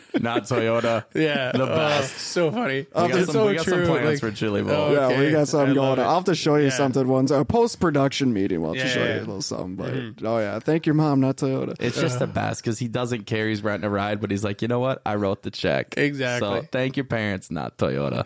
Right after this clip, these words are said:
Speaker 3: Oh, yeah.
Speaker 1: So true. And, and, and exactly like you said, not to knock anybody who's doing this. I mean, that's,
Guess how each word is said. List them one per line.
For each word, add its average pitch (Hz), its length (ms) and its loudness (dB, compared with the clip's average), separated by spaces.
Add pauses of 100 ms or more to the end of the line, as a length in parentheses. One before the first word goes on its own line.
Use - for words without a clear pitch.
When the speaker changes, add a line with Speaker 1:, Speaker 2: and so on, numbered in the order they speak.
(120)
Speaker 3:
Oh, 120 240 -2
yeah. 113 100 -4
Speaker 1:
So 139 220 -2
true. 131 240 -6
And, 160 100 -4
and, 190 320 -2
and 160 240 -2
exactly 147 420 -2
like 127 140 -2
you 120 160 -8
said, - 220 -14
not 170 180 -8
to 131 80 -2
knock 117 340 -12
anybody 135 560 0 (220)
who's 135 140 -2
doing 120 280 -2
this. 170 240 -2
I 135 80 -2
mean, 131 140 -2
that's, 143 220 0